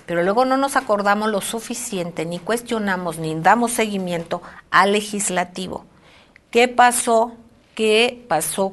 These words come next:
con el Senado de la República? ¿Qué pronunciamientos y qué protección de leyes hubo desde, eh, la Cámara de Diputados y posteriormente las acciones o no de la Cámara de Senadores? ¿Qué pronunciamiento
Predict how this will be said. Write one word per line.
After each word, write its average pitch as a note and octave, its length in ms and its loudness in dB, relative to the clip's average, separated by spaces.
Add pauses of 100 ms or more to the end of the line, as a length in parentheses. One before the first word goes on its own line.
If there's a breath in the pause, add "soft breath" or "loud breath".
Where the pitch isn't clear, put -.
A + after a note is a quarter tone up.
con E3+ 200 -2
el G3 200 -4
Senado F#3+ 580 -4
de F#3 120 -6
la E3+ 100 -6
República? - 720 -10 (580 loud breath)
¿Qué A3 140 4
pronunciamientos G#3 1200 0
y G3 40 -8
qué F#3+ 160 -4
protección G3+ 720 -4
de F3+ 100 0
leyes F3+ 540 -4
hubo F#3 260 -4
desde, F#3 760 0 (400 loud breath)
eh, E3 260 2
la E3+ 180 6
Cámara F3 540 4
de D#3+ 100 0
Diputados E3 800 -4 (300 loud breath)
y F#3+ 120 -6
posteriormente G3 1080 0
las F3 240 -4
acciones G#3 640 -2
o E3+ 160 0
no A3 400 2 (640 loud breath)
de E3 180 -2
la D#3+ 200 2
Cámara E3 320 0
de D3+ 80 0
Senadores? D3 640 -8
¿Qué G#3 140 -6
pronunciamiento F3+ 1080 -6